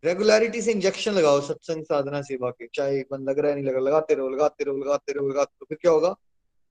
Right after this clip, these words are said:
मन आपका स्टेबल होना शुरू हो जाएगा, स्थिर होना शुरू हो जाएगा। और फिर क्या होगा?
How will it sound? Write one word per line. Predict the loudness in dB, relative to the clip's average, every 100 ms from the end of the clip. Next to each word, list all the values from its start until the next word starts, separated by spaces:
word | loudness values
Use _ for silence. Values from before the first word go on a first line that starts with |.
| _ _ 0
मन | 4
आपका | 4 2 2 2
स्टेबल | 2 4 6 8 6
होना | 4
शुरू | -4 -6 -8
हो |
जाएगा, | -6 -6 -6
स्थिर | -8 -2 -2
होना | -2 -6
शुरू | -10 -12
हो | -12
जाएगा। | -14 _ _ _ _ _ _ _ _ _ _ _ _ _ _ _ _ _ _ _ _ -6
और | -4 0
फिर | 0
क्या | 4 6
होगा? | 6 4